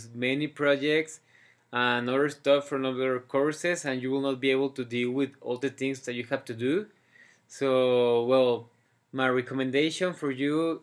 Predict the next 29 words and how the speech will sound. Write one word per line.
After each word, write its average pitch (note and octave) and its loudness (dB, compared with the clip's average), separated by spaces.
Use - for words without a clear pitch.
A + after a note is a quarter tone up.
uh, B2 0
would C3 -2
be, C#3+ 0
like, A#2 0
do C3 -2
the E3 2
things D#3 -4
before C#3+ -2
the C#3 0
deadline C#3+ 0
and A#2+ 0
start C#3+ 2
working D3+ -2
on, B2+ -4
on B2+ -6
the B2+ -2
difficult C3 -2
topics D3+ 0
in C3 -8
advance, A#2+ 0
because B2 -4
the C3 -6
first F3+ -2
topics F#3 0
that C3 -2
you're C3+ 0
going C#3 -2
to C3+ -4
learn, C#3 0